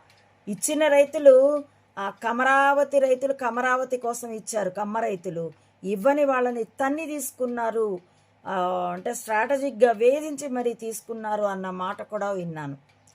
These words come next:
కాబట్టి మూడు రాజధానులు, అసలే రాజధానే లేకపోయినా సరే,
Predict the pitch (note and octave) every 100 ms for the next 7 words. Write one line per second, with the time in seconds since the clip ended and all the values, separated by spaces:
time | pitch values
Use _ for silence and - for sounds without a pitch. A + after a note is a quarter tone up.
0 | D3+ D#3 E3+ - C#4+ D#4+ F#3+ D3 _ _
1 | _ E3 F3 A3+ A#3+ A3 F3+ F3 G3 G#3+
2 | G3 F3+ C#3+ E3 F#3 G#3+ F#3+ E3+ E3+ F#3
3 | G3+ G3 E3+ D#3 D3 - - _ _ _
4 | _ _ _ _ _ _ - _ _ -
5 | - - - - G#3 C4+ C4+ B3+ B3 G3+
6 | G#3+ C4 D#4 D#4+ E4 E4+ D4+ C#4 C4 B3
7 | A#3 A3 G#3+ - - E3+ D#3